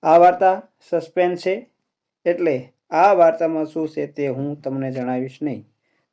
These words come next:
પરંતુ જો જાણવું હોય તો આ વાર્તા પૂરેપૂરી સાંભળજો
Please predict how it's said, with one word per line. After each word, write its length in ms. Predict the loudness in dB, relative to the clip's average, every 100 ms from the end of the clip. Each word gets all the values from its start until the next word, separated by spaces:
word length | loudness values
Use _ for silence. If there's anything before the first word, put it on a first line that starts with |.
| _
પરંતુ 480 | 2 2 2 -4 -16 _ _ -2
જો 360 | 2 2 -2 _ _
જાણવું 360 | -2 0 0 0
હોય 280 | 0 -2 -12 _ _
તો 160 | -4 -2
આ 240 | -2 0
વાર્તા 360 | 2 2 0 -4
પૂરેપૂરી 680 | -4 -6 -8 -6 -6 -6 -8 _ -8
સાંભળજો 480 | -6 -6 -8 -12